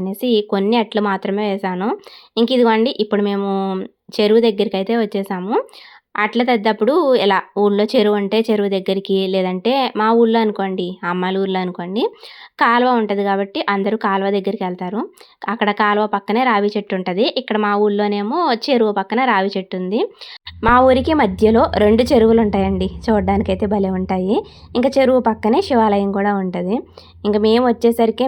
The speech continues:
మేమే తొందరగా వచ్చేస్తున్నామంటావా అనుకున్నాను నేను. వచ్చేసరికి చాలామంది జనం ఉన్నారు. చేసుకునే వాళ్ళు పూజ చేసుకుని వెళ్ళిపోతున్నారు, వచ్చేవాళ్ళు వస్తా ఉన్నారు.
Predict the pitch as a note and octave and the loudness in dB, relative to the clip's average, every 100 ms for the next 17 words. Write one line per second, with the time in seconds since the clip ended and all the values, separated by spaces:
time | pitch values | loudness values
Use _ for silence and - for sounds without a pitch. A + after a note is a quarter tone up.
0 | B3+ G#3 G#3 A#3 A3 G#3 G#3+ A3 G#3+ A3 | 0 0 0 0 0 2 0 0 -2 -2
1 | G#3 G3+ G3+ G#3 G3 G#3 G3+ G3 F#3+ G3 | -2 -2 -2 0 0 0 -2 -4 -4 -4
2 | F#3 G#3 A#3+ - _ G3+ A3 A3+ A#3 G#3 | -4 -6 -8 -16 _ -2 0 2 2 0
3 | G3 D4 - G#3+ F#3+ G3 G3 G3+ G#3 G3 | 0 -2 0 0 0 0 -2 -2 -4 -2
4 | G3 G3+ G3 G3 F4+ - - _ - A3+ | -2 -4 -4 -4 -6 -10 -20 _ 0 2
5 | G#3+ G#3+ G3+ G3+ G3+ A#3 C#4 A3+ G#3 F#3+ | 2 0 0 2 2 0 2 4 4 2
6 | G3+ - G#3 G#3+ G3+ G#3 G#3 G#3 A3 D#4 | -2 -2 -2 -2 -2 -2 -2 0 0 2
7 | - A3 - G3 F#3+ G#3+ A3+ G3 F#3+ F#3+ | 0 0 0 0 0 0 -2 -2 -6 -4
8 | F#3 F#3 F#3+ | -6 -4 -2